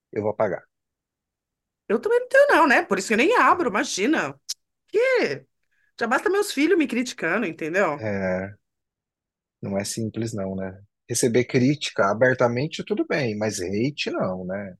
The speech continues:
Speaker 1: Não dá.
Speaker 2: Como assim? Você
Speaker 1: A
Speaker 2: é um
Speaker 1: gente
Speaker 2: cara tão gente boa, cara. Você nunca critica nada. Assim, nossa, um cara good vibes. É você, tipo, nunca vi você reclamar de nada lá nas, sabe
Speaker 1: Ai,
Speaker 2: assim?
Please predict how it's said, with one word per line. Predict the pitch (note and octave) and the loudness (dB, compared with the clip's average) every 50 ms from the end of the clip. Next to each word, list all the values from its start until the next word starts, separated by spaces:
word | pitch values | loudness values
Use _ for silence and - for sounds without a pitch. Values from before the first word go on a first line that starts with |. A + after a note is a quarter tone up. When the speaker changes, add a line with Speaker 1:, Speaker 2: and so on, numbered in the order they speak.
| _ _ | _ _
Speaker 1:
Não | A2+ A#2 | -16 -14
dá. | A2 - - _ _ _ _ | -14 -18 -20 _ _ _ _
Speaker 2:
Como | - G4+ G4+ | -10 -6 -4
assim? | F#4 - - - - C#4+ E4 F4 | -4 -4 -4 -4 -2 0 0 2
Você | E4+ F4 | 2 2
Speaker 1:
A | |
Speaker 2:
é | E4 | 0
um | D#4+ | 2
Speaker 1:
gente | |
Speaker 2:
cara | - F#4 F#4 F#4+ F#4 | 2 4 4 4 2
tão | F#4 F4+ F4+ F4 | 2 2 2 2
gente | D4+ E4+ E4 E4 - - - | 4 2 2 2 0 0 -2
boa, | C4 G#3+ E3 F3 G3+ A3 A3+ A#3 C4+ C#4+ B3 A3 | -2 -2 2 6 6 8 8 8 8 6 4 4
cara. | - - F#3 F#3+ G3 | 2 2 2 2 0
Você | - D4 C#4+ | 0 -2 -2
nunca | C#4 D4+ D#4+ D#4 D4+ | 0 0 -2 -4 -6
critica | - - C#4+ D#4 - - - D#4+ E4 - E4+ D#4+ D#4+ | -8 -6 -6 -6 -6 -4 -6 -6 -4 -2 -2 -2 0
nada. | D4 B3+ A#3+ A#3+ B3 C4+ C#4+ D4 D4+ D4 B3+ G#3+ F#3+ F3+ F3 E3 E3 - - - - _ - | 0 0 0 0 0 2 0 0 0 0 -2 0 0 0 0 0 -2 -6 -14 -20 -20 _ -10
Assim, | - D4+ | -4 0
nossa, | D#4 D#4+ E4+ E4 C#4+ C4 | 2 2 2 2 0 -2
um | B3+ | -2
cara | B3 C#4+ C#4+ D4 D#4+ D#4 - _ _ _ _ _ | 0 0 2 2 2 0 -2 _ _ _ _ _
good | F3 E3 C#4 B3 A#3+ D4+ | -4 -2 -2 0 0 -2
vibes. | A3 - - F#3+ F#3+ F#3+ F#3+ F#3+ F3 D#3+ D#3 E3 D#3+ D#3 - - - - - _ _ _ _ _ _ - | -4 -2 0 2 4 4 4 4 2 0 -2 -4 -4 -4 -8 -14 -16 -20 -20 _ _ _ _ _ _ 0
É | C#4 - | 4 4
você, | A#4 A#4 A#4 - F#4+ F4+ G#4 G4 D4 | 4 2 4 2 2 4 4 2 2
tipo, | - C#4 G#3+ - A3+ | 0 -6 -4 -2 -2
nunca | B3+ E4+ - A4 D4+ | -2 0 0 -2 -2
vi | A3+ D4 | -2 -4
você | D4+ - E4 C#4 A#3+ A3+ | -4 -4 0 2 2 2
reclamar | G#3+ G#3+ G#3 G3+ G3+ G#3 A#3+ | 2 2 0 2 2 0 0
de | - F#4 | 0 -2
nada | D#4+ E3+ D3+ F#3+ A#3+ A3 F3+ | -2 0 0 0 0 -2 -4
lá | D#3 D#3 D#3 | -4 -4 -4
nas, | D#3 D3 C#3+ - - _ - - - G#3+ | -6 -8 -10 -12 -18 _ -14 -12 -8 -2
sabe | A3 B3+ C4 G#3+ G3+ | 2 2 2 4 2
Speaker 1:
Ai, | |
Speaker 2:
assim? | F#3+ F#3 F#3 A#3+ G#3+ F3+ - | 0 0 0 0 0 -2 -4